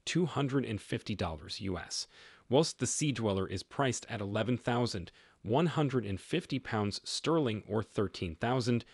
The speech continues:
two hundred and fifty dollars U S. Both are great timepieces and worthy additions to any watch collection. Let us know which you prefer and why.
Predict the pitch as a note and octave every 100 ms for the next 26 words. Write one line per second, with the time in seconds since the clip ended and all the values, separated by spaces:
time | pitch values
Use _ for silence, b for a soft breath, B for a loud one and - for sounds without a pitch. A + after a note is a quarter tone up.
0 | b - - F#3 A#2 C3 B2+ A2 G#2+ -
1 | G2 - F2+ E2+ D#2+ E2 - E2 D2+ -
2 | - - _ _ _ _ _ _ _ _
3 | - C#3+ F#3+ - C3 G2+ A2+ C3 - A#2+
4 | A#2 A2+ F#2+ G2+ F2+ - E2+ F#2+ C3+ -
5 | G#2+ E2+ F2+ - D#2+ - - - A#2+ C3+
6 | C3+ G2 E2+ - G#2 D#2+ - - - _
7 | _ B B B B2 F#3 G3 A#2+ G2 F#2+
8 | G#2 - A2 G#2+ - G2 E2 - - F2
9 | E2 D2+ -